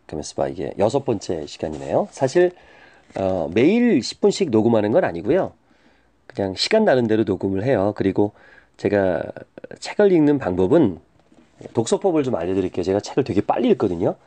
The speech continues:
일단 책을 딱 받으면 목차를 보고요. 그 다음에 프롤로그 보고요. 바로 에필로그 보고요. 그리고 쫙 봐요. 그냥 막 넘겨요. 그러니까 첫 번째 잡으면 한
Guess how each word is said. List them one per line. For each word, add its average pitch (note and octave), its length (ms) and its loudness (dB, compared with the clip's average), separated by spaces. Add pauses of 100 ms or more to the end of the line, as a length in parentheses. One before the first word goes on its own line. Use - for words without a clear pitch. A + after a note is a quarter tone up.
(200)
일단 F#2+ 180 -4
책을 C#3+ 200 -2
딱 C#3+ 140 -2
받으면 G2+ 460 0 (1000)
목차를 D#3 440 0
보고요. G2+ 400 0 (540)
그 - 100 -12
다음에 F#2 180 0
프롤로그 E3 440 4
보고요. G2+ 420 0 (200)
바로 - 260 -4
에필로그 G#2+ 420 0
보고요. A2 380 2 (380)
그리고 C3+ 380 0 (380)
쫙 - 680 -8
봐요. F2 320 -2
그냥 G#2+ 240 -2 (380)
막 - 420 -6
넘겨요. G#2 480 0 (180)
그러니까 A2+ 240 -4 (1000)
첫 - 160 -8
번째 G#3+ 240 0
잡으면 A2 560 0 (260)
한 - 160 -2